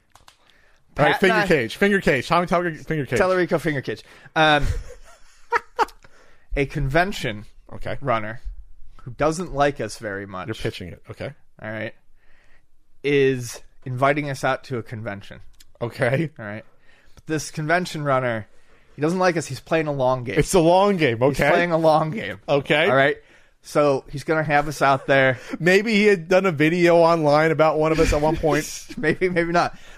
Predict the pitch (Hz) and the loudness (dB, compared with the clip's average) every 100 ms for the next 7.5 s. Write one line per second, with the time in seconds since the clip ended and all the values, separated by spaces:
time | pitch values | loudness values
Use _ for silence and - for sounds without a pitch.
0 | - 180 160 - - - - 143 139 131 | 0 2 2 0 -16 -18 0 2 4 2
1 | 117 - - - 190 185 180 156 156 151 | -2 -10 -8 2 2 4 4 4 4 2
2 | 127 117 139 135 127 165 156 - 151 151 | -4 -2 -2 -2 -2 -2 -2 2 2 4
3 | 147 139 135 117 120 117 123 127 123 113 | 4 2 0 -8 -10 -10 -4 0 2 0
4 | 107 110 104 101 - 104 101 - 98 90 | -6 -8 -8 -8 -8 -10 -10 -10 -12 -10
5 | 85 - - 113 113 104 101 - 113 110 | -12 -6 -4 -2 -2 -4 -6 -4 -2 -2
6 | 107 - 110 143 117 104 - 110 107 101 | -4 -4 0 0 0 -4 -6 -8 -4 -4
7 | 104 - 101 - | -4 -8 -14 -16